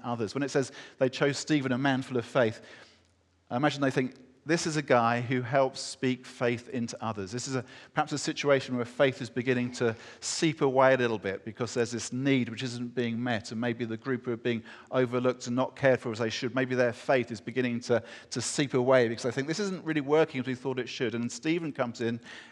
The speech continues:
and he's a man of faith who I guess would have spoken faith and would have raised everybody's faith again. And we're looking for those kind of people, faith-filled people who speak faith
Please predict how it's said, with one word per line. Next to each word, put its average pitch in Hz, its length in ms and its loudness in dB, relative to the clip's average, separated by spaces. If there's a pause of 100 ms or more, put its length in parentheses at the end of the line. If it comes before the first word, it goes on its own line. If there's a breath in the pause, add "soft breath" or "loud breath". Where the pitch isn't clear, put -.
and 127 100 -2
he's 131 140 4
a 131 60 2
man 143 260 2
of 135 80 0
faith 117 520 -2 (260 loud breath)
who 127 180 2
I 120 80 4
guess 131 240 0
would 131 60 -6
have 123 100 -4
spoken 143 500 0
faith 117 400 0
and 123 100 -10
would 117 100 -6
have 120 120 -4
raised 127 240 0
everybody's 131 340 -6
faith 151 320 -8
again. - 220 -16 (800 soft breath)
And 113 80 -4
we're 123 80 0
looking 156 280 0
for 147 140 -2
those 131 240 4
kind 131 240 -2
of 123 140 -6
people, 139 260 0
faith-filled - 1800 0
people 135 420 -4
who 120 180 -6
speak - 580 -4 (260 loud breath)
faith - 680 0